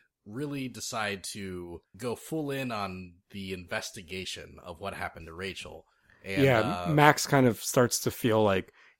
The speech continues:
Speaker 2: Kate and Rachel are not isolated incidents,
Speaker 1: Yes.
Speaker 2: but, uh, rather they are interrelated somehow.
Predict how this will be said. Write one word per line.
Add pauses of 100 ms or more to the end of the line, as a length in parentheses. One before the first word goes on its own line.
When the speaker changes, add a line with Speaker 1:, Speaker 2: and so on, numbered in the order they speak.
Speaker 2:
Kate (100)
and
Rachel
are
not
isolated
incidents,
Speaker 1:
Yes.
Speaker 2:
but,
uh,
rather
they
are
interrelated
somehow.